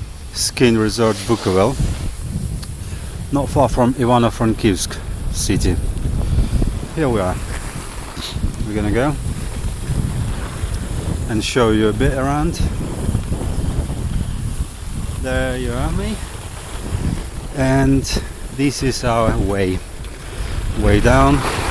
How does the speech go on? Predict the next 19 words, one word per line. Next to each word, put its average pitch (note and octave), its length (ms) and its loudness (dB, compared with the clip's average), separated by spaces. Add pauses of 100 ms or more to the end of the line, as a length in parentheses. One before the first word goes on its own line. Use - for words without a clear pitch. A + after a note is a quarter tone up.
(540)
Got C3 180 2
to B2+ 100 -2
be A#2 140 2
careful, F3 540 4 (1400)
but A#2 260 4
it's G#2+ 160 2
very C#3 380 4
beautiful A#2 680 2 (120)
surrounding, G#2+ 800 6 (1400)
mountains A2+ 720 2
with G#2+ 140 0
snow C#3 760 4
all A#2+ 220 4
around. B2+ 440 4 (600)
A A#2 80 2
lot B2 240 2
of - 180 -6
people A#2+ 360 2 (1900)
are A2 340 4